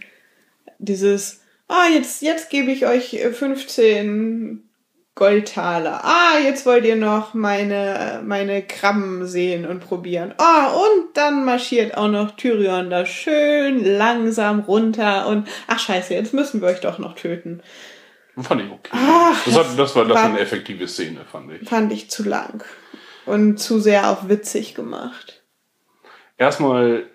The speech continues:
Speaker 2: äh, wurde dadurch Davos Menschenkenntnis ein bisschen gezeigt. Er, er kann die halt totschnacken irgendwie. <clears throat>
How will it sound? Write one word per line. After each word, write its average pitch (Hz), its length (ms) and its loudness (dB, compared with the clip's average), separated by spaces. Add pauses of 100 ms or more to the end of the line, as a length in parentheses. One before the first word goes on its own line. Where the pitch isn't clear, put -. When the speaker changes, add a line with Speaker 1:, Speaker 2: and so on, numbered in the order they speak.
(360)
Speaker 2:
äh, 98 800 0 (400)
wurde 120 340 -4
dadurch 117 460 0 (260)
Davos - 720 -2 (1160)
Menschenkenntnis 180 600 0
ein 185 60 -8
bisschen 170 180 -2
gezeigt. 151 380 2
Er, 123 200 4
er 120 100 0
kann 160 180 -2
die 139 100 0
halt 139 220 0
totschnacken - 640 -2
irgendwie. 110 640 -6
<clears throat> - 40 -20